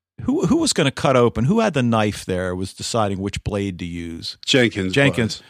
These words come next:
Speaker 1: And then suddenly Stone just, I don't know where he got the blade he has,
Speaker 2: He
Speaker 1: and he
Speaker 2: just
Speaker 1: just starts
Speaker 2: pulls it out of nowhere, like, everything he <laughs> does.
Speaker 1: <laughs> Right,
Speaker 2: Just
Speaker 1: he starts hacking it open. "Do you know what you're doing?" He pulls out a young woman who,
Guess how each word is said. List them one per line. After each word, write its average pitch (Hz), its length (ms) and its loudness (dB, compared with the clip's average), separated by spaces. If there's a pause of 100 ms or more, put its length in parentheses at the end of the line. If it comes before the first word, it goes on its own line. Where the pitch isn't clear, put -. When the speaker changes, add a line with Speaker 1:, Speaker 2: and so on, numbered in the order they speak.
(180)
Speaker 1:
And 165 120 2
then 139 140 4
suddenly 139 420 4
Stone 139 520 4
just, - 260 -6
I 113 100 0
don't 110 100 -2
know 110 80 -2
where 107 100 -2
he 117 100 -2
got 101 240 -4
the 110 80 -4
blade 104 300 -4
he 123 160 0
has, 98 260 -2
Speaker 2:
He 117 60 2
Speaker 1:
and 107 100 -2
he 123 60 0
Speaker 2:
just 120 80 -4
Speaker 1:
just 120 160 0
starts - 160 2
Speaker 2:
pulls 117 160 2
it 131 100 6
out 110 60 6
of 107 60 2
nowhere, 101 440 2
like, 90 280 -4
everything 113 400 2
he 95 120 -2
<laughs> - 220 -12
does. - 380 0
Speaker 1:
<laughs> - 20 2
Right, 196 200 4
Speaker 2:
Just 143 120 2
Speaker 1:
he 160 60 0
starts 147 280 2
hacking 135 400 -2
it 120 120 0
open. 123 460 2 (280)
"Do 175 80 -2
you 214 60 0
know 202 120 2
what 196 160 2
you're 175 60 -2
doing?" 165 460 0 (1400)
He 156 100 2
pulls 175 300 2
out 147 160 6
a 131 40 0
young 120 320 2
woman 127 440 2 (160)
who, 147 320 4